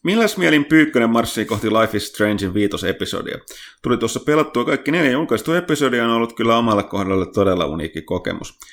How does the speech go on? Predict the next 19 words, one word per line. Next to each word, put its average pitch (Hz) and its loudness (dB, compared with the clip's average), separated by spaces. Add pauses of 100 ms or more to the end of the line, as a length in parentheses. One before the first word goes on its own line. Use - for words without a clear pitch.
(200)
Tunteitakin 113 0
on 135 0
herännyt 135 2
enemmän 123 2
kuin 107 -2
Telltalein 95 0
peleissä, 139 0
ja 113 -2
sellainen 110 0
fiilis 101 0
on 90 -6
koko 123 -4
ajan, 110 2
että 95 -4
valinnat 95 0
oikeasti 113 -6
vaikuttaa 104 -4
tarinan 85 -4
kulkuun. 90 -4